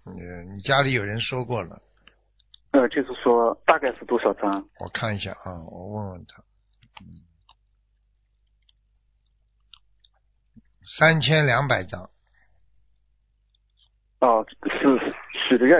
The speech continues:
Speaker 2: 是三千两百张。
Speaker 1: 哎，三千两百张。现，不是，
Speaker 2: 好的，好的。
Speaker 1: 现在你就好好的念吧，你把他这些念掉之后，女儿就会好起来了。我已经跟你讲过了，八十三章之后，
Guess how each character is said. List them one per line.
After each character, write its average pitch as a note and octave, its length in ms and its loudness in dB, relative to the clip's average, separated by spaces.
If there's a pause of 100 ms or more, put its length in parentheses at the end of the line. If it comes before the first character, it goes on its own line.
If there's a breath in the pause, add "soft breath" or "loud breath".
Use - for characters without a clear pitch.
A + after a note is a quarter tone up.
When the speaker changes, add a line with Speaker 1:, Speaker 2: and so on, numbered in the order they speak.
(120)
Speaker 2:
是 A2+ 160 -8
三 B2+ 120 4
千 - 140 0
两 G2+ 200 2
百 G2+ 140 2
张。 F2+ 200 -2 (140)
Speaker 1:
哎， F#2+ 340 2 (300)
三 G#2 240 -10
千 G2 220 -8
两 F2+ 200 -12
百 E2 80 -18
张。 - 100 -20 (440)
现， D3 340 4 (220 soft breath)
不 D3+ 120 0
是， G3+ 60 4
Speaker 2:
好 E3+ 60 6
的， A#2+ 140 2
好 - 160 -12
的。 - 160 -14
Speaker 1:
现 D#3+ 220 4
在 D3+ 140 6
你 B2+ 160 0
就 C#3+ 160 0
好 G#2+ 180 0
好 A2 140 0
的 C3 140 -2
念 B2+ 320 -2
吧， E2+ 220 -16 (100)
你 G#2+ 120 -10
把 A2 200 -6
他 A#2 160 -4
这 B2 180 -6
些 B2+ 140 -6
念 B2 260 -4
掉 A2+ 160 -4
之 A#2 180 -10
后， G#2+ 280 -6 (400 loud breath)
女 G#2+ 100 -4
儿 G2+ 140 -2
就 B2 160 -4
会 A#2+ 80 -2
好 G2+ 240 -6
起 G2+ 220 -4
来 E2 140 -14
了。 F2+ 120 -14
我 A2+ 120 -2
已 A#2+ 40 -2
经 C3+ 160 -2
跟 C#3 160 -4
你 C3+ 80 -2
讲 F#2+ 280 -6
过 G#2+ 180 -6
了， G2 100 -6
八 B2+ 240 2
十 B2 140 -4
三 B2+ 260 -4
章 B2 220 -2
之 B2 120 -10
后， A2+ 240 -6